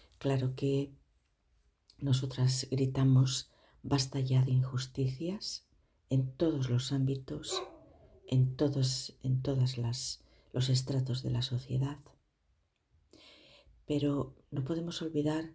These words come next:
que como mujeres cristianas no solamente tenemos derechos, no solamente estamos llamadas a apuntar con el dedo,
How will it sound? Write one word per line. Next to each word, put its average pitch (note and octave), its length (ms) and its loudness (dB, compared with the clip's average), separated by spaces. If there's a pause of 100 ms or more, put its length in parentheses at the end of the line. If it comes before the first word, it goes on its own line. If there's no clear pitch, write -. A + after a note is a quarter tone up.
(180)
que B2+ 160 -10
como B2+ 220 4
mujeres C3 440 0
cristianas C#3 840 -6
no B2+ 140 2
solamente C3+ 640 0
tenemos B2+ 600 4 (480)
derechos, C3 880 0 (500)
no C3+ 60 -6
solamente C3+ 920 2
estamos C3+ 360 -2
llamadas C3 460 4
a B2+ 120 0
apuntar C3 480 2
con C#3 180 0
el A#2+ 140 0
dedo, C3+ 360 0